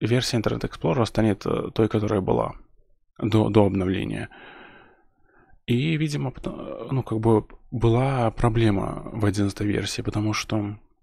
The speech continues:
и античит её блокировал, не давал запуститься через неё. А после того, как я удалил одиннадцатую версию, уже пабг запускается через, да как и должен, через Google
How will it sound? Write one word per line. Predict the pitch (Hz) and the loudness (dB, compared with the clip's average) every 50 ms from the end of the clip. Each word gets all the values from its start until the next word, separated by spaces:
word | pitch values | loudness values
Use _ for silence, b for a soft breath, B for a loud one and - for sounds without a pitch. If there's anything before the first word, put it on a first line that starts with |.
| _ _ _ _ _ _ _ _ _ _ _ _ _ _ _ _ _ _ _ _ _ _ _ _ _ _ _ _ - | _ _ _ _ _ _ _ _ _ _ _ _ _ _ _ _ _ _ _ _ _ _ _ _ _ _ _ _ -10
и | 120 | -6
античит | 110 107 - - 110 - - 226 - | -6 -4 -4 -4 -2 0 -2 0 2
её | 214 196 185 165 | 2 2 4 4
блокировал, | 147 156 147 135 - - 147 135 135 127 120 120 110 107 - B B B B B B B B B B B B B B B - | 2 2 0 0 0 0 0 2 4 4 4 4 4 2 0 B B B B B B B B B B B B B B B -4
не | 135 117 113 | -2 0 2
давал | 107 113 113 113 113 110 110 | 4 4 6 8 8 6 6
запуститься | 107 107 - 113 101 - - 120 107 - - | 4 2 -2 -2 -4 -2 -2 -4 -2 -2 -2
через | - - 113 92 101 92 | -2 0 0 0 0 0
неё. | 110 98 95 95 95 95 95 98 - _ _ _ - - | 0 0 0 2 0 0 -2 -4 -10 _ _ _ -8 -4
А | - 110 110 | -2 -2 -2
после | - 107 - - 110 | -2 -4 -4 0 0
того, | 107 104 | 0 0
как | - - - | 0 0 0
я | 107 | 2
удалил | 107 117 113 113 110 110 | 4 4 4 4 4 4
одиннадцатую | 110 104 107 104 - - - 101 | 4 2 0 -2 -2 0 0 0
версию, | 107 113 123 - - - 123 110 107 101 101 - B B B B B B B B B B B B | 2 0 0 -2 -2 -2 -2 -2 -2 -4 -6 -10 B B B B B B B B B B B B
уже | - 123 95 - 107 104 107 101 101 95 - - - - _ _ _ _ _ _ _ _ _ _ _ _ _ _ _ _ _ _ _ - | -6 -4 0 2 4 4 4 4 4 2 2 0 -4 -8 _ _ _ _ _ _ _ _ _ _ _ _ _ _ _ _ _ _ _ -6
пабг | - 113 110 107 107 107 | 0 0 2 2 2 0
запускается | 107 110 - - 101 - - 104 101 104 107 101 - 101 | -2 -2 -2 -2 -2 -2 0 0 2 2 0 -2 -4 -6
через, | - - - 95 101 98 98 - - - | -4 -2 -2 -2 -2 -2 -4 -4 -6 -8
да | - - 113 | -6 -6 -4
как | - 110 104 - - | -2 -4 -4 -4 -2
и | |
должен, | 110 117 123 131 139 117 110 101 | 4 6 6 6 6 4 0 0
через | 95 - 104 104 101 | 2 2 2 2 2
Google | 101 101 98 101 104 101 | 2 2 4 4 4 4